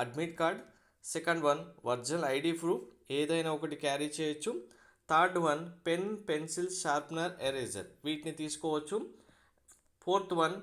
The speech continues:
ట్రాన్స్పరెంట్ వాటర్ బాటిల్, ఇవి కంపల్సరీగా తీసుకొని వెళ్ళండి. నెక్స్ట్ మీకు ఇన్సైడ్ ఎగ్జామినేషన్ హాల్‌లో మీ యొక్క చైర్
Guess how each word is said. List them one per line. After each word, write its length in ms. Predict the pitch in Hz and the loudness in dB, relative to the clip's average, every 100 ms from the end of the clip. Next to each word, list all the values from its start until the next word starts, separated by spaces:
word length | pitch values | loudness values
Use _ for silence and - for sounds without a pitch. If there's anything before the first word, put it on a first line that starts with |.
| - - _ 165 | -14 -20 _ -2
ట్రాన్స్పరెంట్ 580 | 170 170 - 170 165 151 | 0 0 0 -2 0 0
వాటర్ 280 | 135 147 143 | 0 0 0
బాటిల్, 280 | 113 113 - - | 0 -2 -8 -4
ఇవి 120 | 165 175 156 | -4 -2 -2
కంపల్సరీగా 560 | 156 160 165 143 185 185 | 0 -2 -2 -2 -2 -2
తీసుకొని 320 | 135 - 143 120 | -4 -4 -4 -4
వెళ్ళండి. 280 | 104 92 - _ _ _ _ _ - | -6 -10 -16 _ _ _ _ _ -4
నెక్స్ట్ 400 | 139 - - - - _ - 147 | -2 0 0 -2 -6 _ -6 -4
మీకు 220 | 170 160 160 - 190 | 0 0 -2 -2 0
ఇన్సైడ్ 340 | 196 220 185 | 0 0 0
ఎగ్జామినేషన్ 600 | 156 175 175 175 175 165 160 | 0 0 2 0 -2 -4 -2
హాల్‌లో 340 | 160 165 165 160 196 - _ 143 | 0 2 2 2 -6 -20 _ -4
మీ 80 | 151 151 | 0 0
యొక్క 180 | 151 151 143 151 - _ - _ _ _ _ _ _ _ _ _ _ _ _ _ | 0 0 0 -2 -12 _ -20 _ _ _ _ _ _ _ _ _ _ _ _ _
చైర్ 380 | - 190 180 - | -2 4 4 2